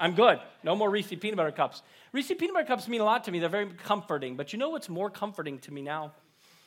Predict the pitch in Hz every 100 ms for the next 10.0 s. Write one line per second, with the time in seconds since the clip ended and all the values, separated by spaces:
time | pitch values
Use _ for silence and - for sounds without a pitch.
0 | _ - 170 151 147 143 135 131 131 160
1 | 156 - - 139 151 143 127 120 - 165
2 | 147 139 135 131 - 156 143 135 127 120
3 | - - - - - - - - - -
4 | - - - - - - 156 - - 139
5 | 147 180 - 120 120 123 135 135 160 180
6 | 180 180 156 143 139 127 107 - - -
7 | - - - 143 135 127 - - - -
8 | - - - - - _ _ - - 143
9 | 135 120 117 113 113 110 - - 135